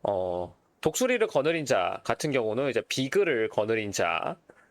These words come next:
뭐 이런 식으로 이름이 나오고요. 어, 닌자 바이크 무릎 보호대 같은 경우는 바이크 닌자 무릎 보호대, 뭐 이런 식으로 이름이 바뀌고 또 설명란에는 만우절 장난이라는 식으로 설명이 적혀져 있으니까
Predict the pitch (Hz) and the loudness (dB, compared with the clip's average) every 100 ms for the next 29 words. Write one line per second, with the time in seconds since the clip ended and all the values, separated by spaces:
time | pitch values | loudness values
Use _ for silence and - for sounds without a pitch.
0 | _ - 101 135 143 143 127 104 117 117 | _ -4 0 0 0 0 0 0 0 0
1 | 92 85 90 92 76 - - - _ _ | 2 0 0 0 0 0 -4 -8 _ _
2 | _ _ - 85 - 131 165 226 214 208 | _ _ -2 -2 0 0 2 4 4 2
3 | 208 139 131 - 151 151 135 - 139 120 | 0 0 2 2 2 2 2 0 0 0
4 | 139 190 185 - 120 - - 240 202 185 | 2 0 -2 0 0 0 -2 0 0 0
5 | 208 147 151 156 160 147 127 82 95 170 | 0 0 -2 0 0 2 2 2 0 -2
6 | - _ _ _ - 113 156 160 156 139 | -6 _ _ _ -2 0 0 0 0 0
7 | 104 170 226 190 147 139 131 180 202 220 | 0 0 0 0 -2 -2 0 2 0 -2
8 | - _ _ _ 135 - 233 247 240 202 | -8 _ _ _ -2 2 2 2 2 2
9 | 170 165 196 233 233 - _ - 170 240 | 2 2 2 0 0 -6 _ 2 2 4
10 | 233 233 180 165 165 117 107 147 160 156 | 2 2 0 2 4 2 2 0 0 0
11 | 202 190 113 127 208 202 202 151 - 143 | 0 2 2 2 0 0 0 -2 -2 -2
12 | 127 135 110 - 123 95 | 0 -2 -2 0 0 -2